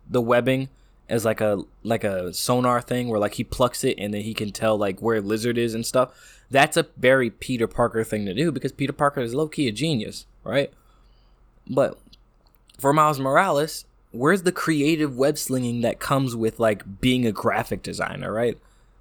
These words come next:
Where are the creative ideas that come with that? In the majority of the final act of the movie where he finally becomes Spider-Man, all he does is punch and kick.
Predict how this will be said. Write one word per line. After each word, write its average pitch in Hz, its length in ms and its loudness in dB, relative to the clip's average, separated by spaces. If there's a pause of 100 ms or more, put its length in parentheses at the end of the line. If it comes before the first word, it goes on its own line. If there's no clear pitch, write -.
(300)
Where 143 240 2
are 202 60 4
the 165 100 0
creative 131 560 2
ideas 107 480 2
that 92 140 -4
come 107 220 -2
with 82 140 -8
that? 113 320 0 (1700)
In 151 120 2
the 147 60 4
majority 143 580 4
of 143 160 2
the 139 120 2
final 156 380 2
act 147 180 0
of 135 60 -4
the 127 80 2
movie 180 280 2
where 131 140 2
he 143 100 0
finally 139 320 0
becomes 139 240 -4
Spider-Man, 175 440 0
all 170 160 2
he 202 120 -2
does 196 180 0
is 170 100 -6
punch - 360 -2
and 156 180 -4
kick. - 320 -2